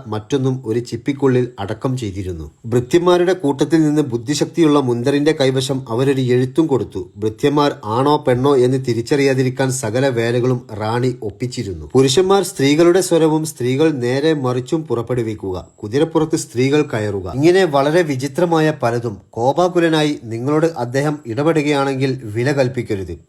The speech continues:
അത് വെറുമൊരു രാജാവിന്റെ സ്വഭാവമാണ്. നബിയാണെങ്കിൽ സുസ്മേരവദനായി നിങ്ങളെ സ്വീകരിക്കും." മരം കൊത്തി അവരുടെ എല്ലാ ഒരുക്കങ്ങളും മനസ്സിലാക്കി നേരെ പറന്നു. എല്ലാ വിവരങ്ങളും സുലൈമാൻ നബി അലൈഹി ഇസ്ലാമിനെ അറിയിച്ചു.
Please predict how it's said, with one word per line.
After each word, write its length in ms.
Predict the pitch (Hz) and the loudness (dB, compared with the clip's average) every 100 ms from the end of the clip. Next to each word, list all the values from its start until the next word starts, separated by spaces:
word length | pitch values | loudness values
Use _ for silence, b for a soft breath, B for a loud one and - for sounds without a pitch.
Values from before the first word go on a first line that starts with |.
| - | -14
അത് 260 | 101 123 117 | -6 -4 0
വെറുമൊരു 320 | 143 147 139 | 0 0 0
രാജാവിന്റെ 640 | 123 117 127 131 131 131 | 0 0 0 0 0 -2
സ്വഭാവമാണ്. 800 | 127 104 117 131 117 101 85 104 | -4 -4 0 2 2 -2 -6 -2
നബിയാണെങ്കിൽ 760 | 117 120 190 180 175 165 160 156 | 0 4 4 6 4 2 0 0
സുസ്മേരവദനായി 1040 | - - 147 156 170 160 143 147 143 143 107 | -4 -6 0 2 4 2 -2 -2 -2 -4 -6
നിങ്ങളെ 420 | 113 117 135 135 | -8 -4 -2 -2
സ്വീകരിക്കും." 680 | - 117 117 117 117 104 95 | -2 -4 -2 -2 -4 -8 -10
മരം 380 | 101 107 117 151 | -8 -4 -2 0
കൊത്തി 280 | 156 156 147 - | -2 0 -4 -4
അവരുടെ 380 | 110 135 139 143 | -4 -2 0 0
എല്ലാ 440 | 117 117 127 143 | 0 -2 0 0
ഒരുക്കങ്ങളും 540 | 120 127 131 135 147 135 | 0 -2 -2 0 0 2
മനസ്സിലാക്കി 640 | 123 123 139 131 131 127 110 | -2 0 0 0 -2 -6 -6
നേരെ 500 | 104 113 123 135 131 | -4 -2 0 -2 0
പറന്നു. 480 | 104 98 98 92 - 95 | -4 -4 -6 -10 -12 -10
എല്ലാ 360 | 104 107 135 | -8 -4 -2
വിവരങ്ങളും 640 | 143 131 135 131 135 131 | 0 0 0 0 0 0
സുലൈമാൻ 480 | 131 107 107 131 151 | -4 -8 -4 0 0
നബി 120 | 135 | 2
അലൈഹി 80 | 127 | 0
ഇസ്ലാമിനെ 480 | 127 127 120 123 120 - | 0 -2 -2 -2 -4 -6
അറിയിച്ചു. 460 | 98 101 101 - | -8 -6 -8 -10